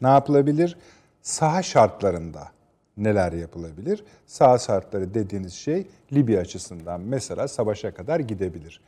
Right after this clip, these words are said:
Çünkü hatırlayacaksınız Mısır diktatörü, junta başı Sisi bir, kısa bir süre önce çıkıp demişti ki,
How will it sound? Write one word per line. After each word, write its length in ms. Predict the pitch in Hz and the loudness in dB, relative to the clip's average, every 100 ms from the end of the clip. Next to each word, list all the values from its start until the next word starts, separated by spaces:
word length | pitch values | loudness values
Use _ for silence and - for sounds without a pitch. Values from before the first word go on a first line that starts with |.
| _ | _
Çünkü 280 | _ 123 101 | _ -10 -4
hatırlayacaksınız 800 | 107 - 104 98 98 90 135 139 | -4 -2 -6 -4 -6 -8 -10 -8
Mısır 380 | 123 113 104 85 | -6 -4 -6 -6
diktatörü, 600 | 87 92 85 87 110 170 - _ _ _ _ | -10 -12 -10 -8 -6 -8 -12 _ _ _ _
junta 380 | 120 127 113 95 | 0 2 2 0
başı 400 | 87 - 123 123 - - - _ _ | -2 0 2 2 -4 -20 -20 _ _
Sisi 420 | - - 127 123 139 | -8 -2 0 0 2
bir, 140 | 131 - - - | 0 -2 -20 -18
kısa 260 | - 156 | 4 6
bir 60 | 110 | 6
süre 220 | - 101 | 2 0
önce 320 | 95 95 95 | 0 -2 -8
çıkıp 320 | 92 107 98 - | -10 -8 -4 0
demişti 400 | 113 123 - 147 | 2 0 0 0
ki, 240 | 110 82 | 0 -2